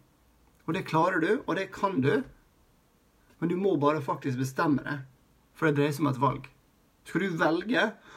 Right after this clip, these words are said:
å la andre utenforstående folk og meninger sine, altså andre utenforstående folk sine meninger påvirke det på en negativ måte og hindre det til å bli det du kan bli? Eller skal du enkelt og greit bare si, Vet du hva, OK, det som kommer, det kommer,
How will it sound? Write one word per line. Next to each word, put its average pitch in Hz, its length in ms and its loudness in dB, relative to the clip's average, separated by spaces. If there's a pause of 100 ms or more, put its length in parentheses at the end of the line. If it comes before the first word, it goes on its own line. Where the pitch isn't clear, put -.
å 160 120 2
la 160 140 6 (140)
andre 180 360 2
utenforstående 151 760 0 (600)
folk 180 320 0
og 139 80 4
meninger 147 400 4
sine, 135 320 0 (720)
altså 156 340 0
andre 170 300 2
utenforstående 165 500 0
folk 175 260 -4
sine 151 240 2
meninger 147 600 2 (440)
påvirke 147 480 0
det 156 160 2
på 151 80 0
en 151 80 4
negativ 143 360 0
måte 143 260 -2
og 139 140 0 (120)
hindre 175 480 2
det 165 240 2
til 147 120 0
å 143 40 -2
bli 165 200 -2
det 160 120 4
du 147 80 0
kan 151 120 2
bli? 214 160 2 (1300)
Eller 208 160 0
skal 214 200 4
du 202 80 2
enkelt 196 220 0
og 180 40 0
greit - 140 -2
bare 175 140 -2
si, 175 120 -2
Vet - 140 -4
du 233 60 0
hva, - 100 2 (100)
OK, 214 180 2 (840)
det 214 140 10
som 190 120 -4
kommer, 175 340 6
det 165 100 -2
kommer, 202 420 4